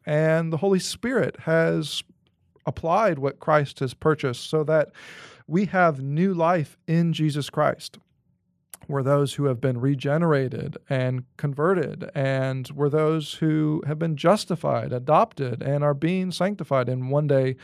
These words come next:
we will be glorified as well.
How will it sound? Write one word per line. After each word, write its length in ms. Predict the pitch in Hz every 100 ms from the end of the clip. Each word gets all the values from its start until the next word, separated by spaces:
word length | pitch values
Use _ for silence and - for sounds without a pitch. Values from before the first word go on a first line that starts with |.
| - - - -
we 160 | 131 127
will 180 | 131
be 140 | 127 123
glorified 800 | 120 123 127 127 135 117 113 117 _ -
as 240 | 117 107
well. 440 | 123 131 131 113